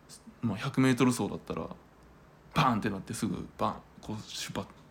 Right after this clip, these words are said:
するじゃないですか。スタートするじゃないですか。あれって人間の反応速度って一体どれぐらい、最短でどれぐらいかって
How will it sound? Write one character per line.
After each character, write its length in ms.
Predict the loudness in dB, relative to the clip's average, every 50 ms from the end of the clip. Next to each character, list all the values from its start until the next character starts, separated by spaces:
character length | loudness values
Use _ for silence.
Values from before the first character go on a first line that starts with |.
| -20 -20 -16 -12
す 180 | -6 -2 -2
る 60 | -2 -2
じ 60 | -2
ゃ 20 |
な 60 | -4
い 40 | -6
で 60 | -8
す 60 | -10 -12
か。 100 | -12 -16 -18 -14 -8
ス 80 | 0
タ 80 | 0 0
ー 20 | 0
ト 40 | 0
す 140 | -2 -2
る 60 | 0 0
じ 60 | 0
ゃ 40 | -2
な 60 | -4
い 20 |
で 60 | -8
す 60 | -10 -12
か。 100 | -14 -16 -16 -18 -18 -18 -18 -8 -4
あ 60 | 0
れ 80 | 0 0
っ 20 |
て 160 | 0 2 2 4
人 280 | 4 6 6 6 6
間 180 | 6 6 6 6
の 140 | 4 4 4
反 160 | 4 4 4
応 60 | 4
速 180 | 4 2 2 2
度 60 | 0 0
っ 20 |
て 120 | 0 -4
一 80 | -4 -4
体 220 | -2 -2 -2 -2
ど 180 | 0 0 -2 0
れ 120 | 0 2
ぐ 100 | 2 4
ら 120 | 4 4 4
い、 160 | 4 2 0 -4 -10 -20 -20 -20 -20 -20 -20 -20 -20 -20 -20 -20 -20 -20 -20 -20 -20 -20 -20 -20 -18
最 200 | -6 -2 -2 0
短 140 | 2 2 2
で 80 | 2 2
ど 100 | 4 4
れ 80 | 4
ぐ 100 | 4 4
ら 60 | 2 0
い 40 |
か 120 | -2 -4 -6
っ 20 |
て 160 | -6 -8 -16